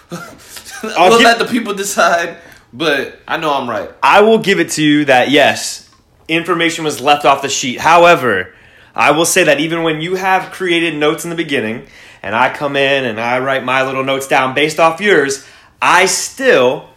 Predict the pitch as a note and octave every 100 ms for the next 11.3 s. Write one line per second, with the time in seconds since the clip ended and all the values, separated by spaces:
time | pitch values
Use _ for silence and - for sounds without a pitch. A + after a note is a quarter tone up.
0 | _ F3 G3 F#3+ F#3+ D#3 C3+ - F#3 G3+
1 | G3+ G3 F#3+ F3 - G3 C3 A#2+ B2 -
2 | - _ C#3 E3 - - G3 D#3 C3+ C3
3 | C3+ C3 C#3 C#3+ D3+ D3 C#3 D3 C3+ C#3+
4 | C3 B2+ C3+ C#3 C#3 C3+ B2 A#2 A2+ -
5 | - - - B2 B2 A#2+ A#2 B2+ C#3 C#3
6 | C#3+ C#3+ C#3+ C#3+ - D#3 C#3+ B2+ D3 A2+
7 | F#2+ - G3 E3 G#2 - - - B2+ D3+
8 | F3+ F3 F#3+ F3 D#3+ - A#2+ A2+ F#3 E3
9 | - C3+ C3+ C3 C3+ C3 D3 C#3+ D#3 C#3+
10 | D3 C#3 C#3+ C3+ B2 E3 D#3+ D#3+ - C#3
11 | C3+ C3+ -